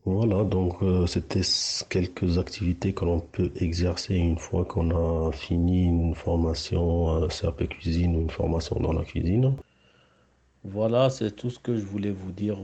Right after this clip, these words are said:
pour aujourd'hui. Euh, j'espère que les informations que je vous ai données dans cet épisode vous serviront pour mieux choisir, euh, ce que vous voudrez faire, euh, une fois, euh,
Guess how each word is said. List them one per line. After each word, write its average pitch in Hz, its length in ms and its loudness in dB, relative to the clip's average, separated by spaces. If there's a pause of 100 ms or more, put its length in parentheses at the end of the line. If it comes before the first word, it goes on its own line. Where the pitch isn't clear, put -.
(120)
pour 90 160 -12
aujourd'hui. 90 680 -8 (1000)
Euh, 104 240 -2
j'espère 113 600 -4
que 113 120 -4
les 104 260 -2
informations 101 800 -4
que 101 120 -6
je 90 80 -6
vous 92 200 -8
ai 98 80 -6
données 101 340 -4
dans 95 140 -8
cet - 340 -14
épisode 104 460 -10
vous 98 80 -12
serviront 101 720 -4
pour 95 540 -8
mieux 101 280 -2
choisir, 104 720 -6
euh, 95 140 -8
ce - 80 -14
que - 100 -14
vous 92 220 -8
voudrez 95 480 -8
faire, 101 400 -6
euh, 87 240 -8
une 101 160 -8
fois, 98 460 -6
euh, 90 200 -6